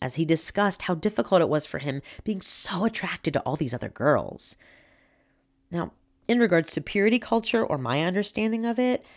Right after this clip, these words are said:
I never felt the need to cheat or be with someone else.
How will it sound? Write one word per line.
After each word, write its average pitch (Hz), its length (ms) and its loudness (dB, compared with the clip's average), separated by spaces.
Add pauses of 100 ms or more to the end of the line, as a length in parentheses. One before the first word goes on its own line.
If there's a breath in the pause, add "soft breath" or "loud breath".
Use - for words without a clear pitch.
(600 soft breath)
I 269 160 0
never - 240 -2
felt - 220 0
the 220 60 0
need 208 260 0
to - 60 -6
cheat - 400 -2
or 156 60 4
be 165 140 4
with 160 100 2
someone 143 300 -2
else. - 500 -8